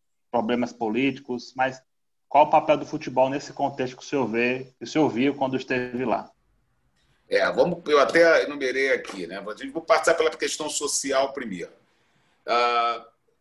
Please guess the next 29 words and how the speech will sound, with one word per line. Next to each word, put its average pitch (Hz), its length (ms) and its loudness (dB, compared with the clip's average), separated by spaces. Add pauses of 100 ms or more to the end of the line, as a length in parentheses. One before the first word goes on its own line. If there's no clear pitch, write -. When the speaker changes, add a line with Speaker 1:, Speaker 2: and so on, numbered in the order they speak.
(120)
Speaker 2:
na 185 100 -6
verdade, 131 640 -6
geograficamente, 120 1400 -8 (680)
Paquetá 113 440 -4
trabalhou 120 400 0
na 110 100 -2
África, 104 580 -4 (380)
no, 98 200 -12
na 98 180 -8
África 113 440 0
do 98 140 -4
Norte, 117 480 -2
na 90 100 -12
parte 110 380 -6
norte 113 420 -4
da 98 320 -6
África, - 400 -14 (680)
que - 120 0
é 113 40 6
uma 113 220 2
parte 120 400 -2
predominantemente, 113 1300 -4 (540)
é, - 320 0
é, 104 60 6
muçulmana 120 880 2
e 110 100 -2
de 110 140 -8
cultura 117 480 0
árabe, 131 500 2